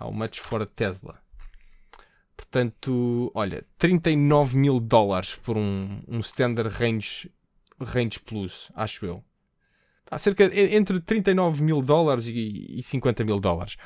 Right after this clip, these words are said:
Ok, portanto precisarias, sei lá, e já agora, deixa lá ver o preço da carta do Charizard. Charizard Card, eh, Charizard Card, First Edition Value. Portanto, hum,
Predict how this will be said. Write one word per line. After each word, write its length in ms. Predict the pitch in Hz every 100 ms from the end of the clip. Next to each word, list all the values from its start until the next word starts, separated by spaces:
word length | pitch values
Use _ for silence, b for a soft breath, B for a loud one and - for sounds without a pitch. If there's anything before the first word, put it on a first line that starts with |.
| B -
Ok, 280 | 117 107
portanto 400 | 98 - 127 -
precisarias, 840 | - - 139 139 135 120 101 - - B B B B -
sei 200 | - 117
lá, 200 | 98 92
e 80 | 117
já 140 | 117
agora, 180 | 113 104
deixa 200 | 110 -
lá 60 | 117
ver 100 | 113
o 40 |
preço 260 | 107 113 113
da 80 | 110
carta 520 | 101 - 107 98 110
do 140 | 120
Charizard. 480 | 104 101 104 101 92 - B B B B B B
Charizard 1000 | - - 117 113 110 104 117 113 104 -
Card, 760 | - 120 127 131 127 131 135 131 b b b _ _ _
eh, 480 | 117 110 107 104 104
Charizard 560 | 107 - 107 107 104 107 -
Card, 680 | - 117 120 117 120 123 113
First 360 | - 127 113 -
Edition 520 | 113 113 - 110 107
Value. 540 | 104 107 98 98 95 - b b b b _
Portanto, 680 | - _ - 113 104 - 120
hum, 540 | 113 110 110 107 107